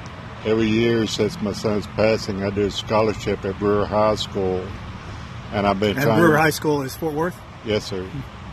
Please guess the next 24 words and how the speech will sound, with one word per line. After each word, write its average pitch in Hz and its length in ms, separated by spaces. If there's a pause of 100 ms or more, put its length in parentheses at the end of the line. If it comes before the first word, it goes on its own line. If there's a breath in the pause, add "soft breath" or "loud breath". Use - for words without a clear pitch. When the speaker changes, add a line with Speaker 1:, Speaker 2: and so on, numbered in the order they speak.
(440)
Speaker 1:
And 104 160
White 101 180
Settlement. 101 480 (120)
And, 104 340
uh, 95 260 (180)
I've 107 160
been 107 160
trying 107 320
to 107 80
get 107 600 (260)
donations. 104 1080 (180)
Every 110 220
year 113 220
I've 101 100
been 104 460
using 104 280
my 101 100
own 107 220
money. 110 300
I 98 40
put 101 280 (140)
two 107 160
thousand 104 460
up, 104 400